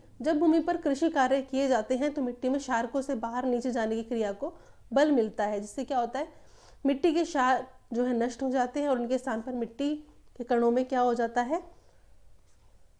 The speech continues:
हाइड्रोजन आयनों की सांद्रता बढ़ जाती है। फिर है अम्लीय मिट्टी में सुधार कैसे करें, चूने का प्रयोग ज़्यादा से ज़्यादा गल-, कर-, करने के बाद। ठीक है,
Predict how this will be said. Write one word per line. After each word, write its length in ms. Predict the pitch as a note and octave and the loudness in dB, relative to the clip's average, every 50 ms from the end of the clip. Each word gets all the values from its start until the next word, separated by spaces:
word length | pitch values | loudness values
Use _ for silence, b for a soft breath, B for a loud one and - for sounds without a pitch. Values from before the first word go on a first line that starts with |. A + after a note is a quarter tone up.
| - | -8
हाइड्रोजन 520 | - C4+ C4 C4+ C4 D#4 E4 D#4 F4 E4 D4+ | 0 4 6 6 8 8 6 8 6 6 6
आयनों 280 | C4+ C4 B3+ C4 C4+ | 6 4 4 4 4
की 140 | B3+ C4+ C4 | 2 2 0
सांद्रता 460 | C4 C4+ A3+ A3 A3 A3 A3 - - | 0 2 2 2 2 0 0 0 0
बढ़ 200 | D#4+ A#3+ A#3+ A#3+ | 2 2 2 2
जाती 340 | A#3 A3+ G#3 F#3+ F#3 A3 G#3+ | 2 2 0 -2 -2 -4 -4
है। 100 | G#3+ G3+ | -4 -4
फिर 200 | G3 - C4 C4 | -2 0 0 2
है 140 | C#4+ E4+ E4+ | 2 2 2
अम्लीय 280 | D4+ C4+ C4 C4+ C#4 C4 | 2 2 2 2 0 0
मिट्टी 260 | B3+ B3 - B3+ B3 | -2 -4 -2 -2 -2
में 100 | C4 C#4 | -2 -2
सुधार 400 | C4+ A#3 G#3 G#3 G#3+ A3 A3+ A#3+ | -2 -6 -6 -2 0 0 0 0
कैसे 280 | A#3+ C4 B3+ - C#4 | 0 -2 -4 -4 -4
करें, 180 | B3+ C4 B3+ D4 | 0 0 0 0
चूने 320 | C4+ - A3+ G#3+ A3 A3+ | 0 0 0 2 2 2
का 120 | A3+ A#3 B3 | 2 0 -2
प्रयोग 320 | A#3+ - A#3+ A#3+ A#3 G#3+ | -2 0 0 0 0 0
ज़्यादा 200 | G#3+ G3+ F#3+ G3+ | 0 -2 0 0
से 80 | G#3+ G#3+ | -2 0
ज़्यादा 260 | A3+ G#3+ G#3 A3+ A3+ | 0 0 0 0 0
गल-, 360 | A3 A#3 A#3 A3+ A3+ - - | 0 0 -2 -4 -6 -8 -4
कर-, 340 | - A#3 A#3 A3+ A3+ - A3+ - - - - - - - - | -2 -2 -2 -2 -6 -10 -16 -16 -16 -20 -20 -20 -18 -8 -2
करने 280 | - A3 A3 A#3 A3+ A3+ | -2 0 2 2 2 2
के 100 | C4 A#3+ | 2 0
बाद। 280 | A3 A#3+ B3 C4+ - - b b b b b b b | 0 0 -2 -2 -4 -8 b b b b b b b
ठीक 180 | - B3+ A#3+ C4 | -6 -4 -2 -2
है, 140 | D#4+ E4+ | -2 -2